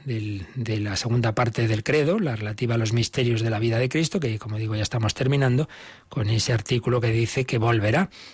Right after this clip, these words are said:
volverá para juzgar a vivos y muertos. Vamos a retomar el número que ayer comentábamos para darle una última vueltecita, el número seiscientos setenta y nueve. Vamos a releerlo, Yolanda.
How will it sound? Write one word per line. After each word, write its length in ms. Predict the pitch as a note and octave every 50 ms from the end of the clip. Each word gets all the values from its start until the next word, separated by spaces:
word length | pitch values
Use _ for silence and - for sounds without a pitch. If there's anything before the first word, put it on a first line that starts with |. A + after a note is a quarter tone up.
| - - -
volverá 540 | - A2 G#2 G2+ G#2 G2+ G2+ G2+ A#2+ C3+ C3
para 300 | - - C3+ C#3 D3 D#3+
juzgar 420 | D#3+ - F3 F3 D#3 D3 E3+ E3 F3
a 40 |
vivos 300 | D#3+ C#3+ C#3+ D#3 G3 F3+
y 40 | F#3+
muertos. 460 | D3 C3 F#3 A3 - - - G#2 - - - - - - - - - _ -
Vamos 380 | C#3 C3+ C#3 C#3+ D3 C#3+ - D3
a 60 | C#3
retomar 480 | C3+ C#3 C#3 C3 - B2 C3+ C#3+ D3
el 260 | D3+ C#3 B2 A#2 A2+ A#2+
número 320 | C3 C3 C3 B2+ B2+ A#2+
que 80 | - A#2+
ayer 160 | A#2+ A#2+ A#2+
comentábamos 760 | - A2 A2+ A#2 A#2 A2+ D3+ D#3 D#3+ F3 F#3+ A3 C4 - - - - - - - - - _ _ _
para 560 | - - A#2 G#2+ G#2+ G#2+ G#2 G2 - - - -
darle 180 | - A#2+ A2 A2
una 140 | A2 A2 A2+
última 320 | A2+ A2 - A2+ G#2+ G#2
vueltecita, 680 | G#2 A#2 C#3 C#3+ - C3+ A#2+ - C3+ C3 - - E3+ E3 - - - - - _ -
el 80 | - A#2
número 240 | A#2+ B2+ C3+ D3 C3+
seiscientos 880 | - - C3+ A#2 A2+ A2+ - - D#3+ E3+ G3 G#3 G3+ - - G3+ E3+
setenta 480 | - - C3 A#2 - F#3 A3+ A3 G#3 -
y 60 | G#3
nueve. 220 | E3 B2+ A2 - - - -
Vamos 320 | C#3 B2+ B2+ B2 A#2 -
a 60 | A#2+
releerlo, 440 | A2 G#2+ G2 E2+ D#2+ D#2 F#2+ F#2+ F#2+
Yolanda. 420 | G2+ G#2+ A2 G#2+ - - - -